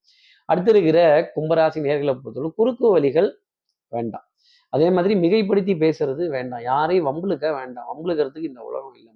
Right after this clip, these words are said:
முடிஞ்சா நம்ம நம்மளை சரி செய்துப்போம். ஓவர் கான்ஃபிடென்ட்டா நீங்க பண்ற விஷயம் மாட்டிப்பீங்க.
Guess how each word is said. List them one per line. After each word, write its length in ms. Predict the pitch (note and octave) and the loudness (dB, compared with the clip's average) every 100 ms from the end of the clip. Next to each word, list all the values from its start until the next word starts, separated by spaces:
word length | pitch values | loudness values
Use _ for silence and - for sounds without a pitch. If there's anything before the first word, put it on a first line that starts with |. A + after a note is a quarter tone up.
| B2 | -12
முடிஞ்சா 280 | C#3 D#3+ G3 _ _ _ _ | -8 -6 -8 _ _ _ _
நம்ம 280 | B2+ D3 F#3 | -4 -2 0
நம்மளை 320 | E3 D#3 G3 | 0 0 0
சரி 220 | E3 D#3 | 2 2
செய்துப்போம். 420 | E3+ D#3+ C3+ B2+ B2+ | 0 -2 -4 -8 -2
ஓவர் 300 | D3+ F#3 F#3 | 2 2 2
கான்ஃபிடென்ட்டா 520 | E3 E3 D#3 D#3 E3 | 0 -2 -6 -8 -8
நீங்க 220 | D3 B2+ | -8 -10
பண்ற 300 | B2 C3+ D#3+ | -12 -14 -16
விஷயம் 420 | B2 - A2 B2+ _ _ D3 | -18 -16 -18 -18 _ _ -12
மாட்டிப்பீங்க. 480 | A#2 B2 A#2 G#2+ | -10 -10 -12 -14